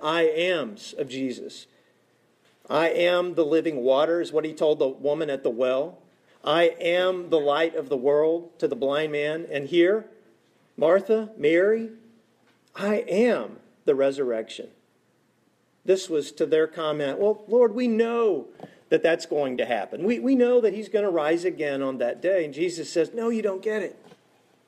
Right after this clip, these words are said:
You don't have to wait until then, and he doesn't have to wait until then.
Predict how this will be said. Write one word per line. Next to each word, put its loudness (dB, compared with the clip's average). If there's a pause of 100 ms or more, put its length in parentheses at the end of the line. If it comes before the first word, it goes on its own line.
(960)
You -4
don't 4
have -2
to 0
wait 0
until 0
then, -2
and 0
he 2
doesn't -2
have -6
to -2
wait -2
until -4
then. -6